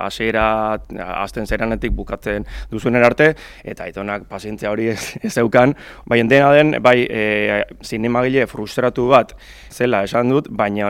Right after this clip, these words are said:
badago zinea, esan, rodatu edo egin zuen zinema, eta gero egin ez zuen zinema, eta, eta urte, bueno, men-, urte ehuneko <laughs> mende aurren, e, honetan ikusi ahal izan da Artium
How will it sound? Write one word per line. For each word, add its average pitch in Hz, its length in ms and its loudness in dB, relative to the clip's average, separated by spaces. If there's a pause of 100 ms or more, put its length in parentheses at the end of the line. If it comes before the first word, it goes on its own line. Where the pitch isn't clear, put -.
(140)
badago 110 640 2
zinea, 117 480 -2 (160)
esan, 92 360 -8
rodatu 107 500 -4
edo 90 140 -8
egin 107 200 -6
zuen 117 240 -4
zinema, 127 440 -2 (340)
eta 104 260 -6
gero 127 220 2
egin 117 320 -2
ez 107 80 -8
zuen 98 220 -6
zinema, 101 420 -4 (100)
eta, 98 380 -4 (340)
eta 101 320 -4 (160)
urte, 107 300 -4 (720)
bueno, 101 160 -8
men-, 95 280 -10 (160)
urte 107 260 -6 (600)
ehuneko 110 580 -6
<laughs> 113 120 -10
mende 113 200 -2
aurren, 110 360 -6 (240)
e, 104 300 -6
honetan 120 560 -2 (640)
ikusi 117 340 -4
ahal 113 120 2
izan 117 280 0
da 120 260 6
Artium 113 440 -2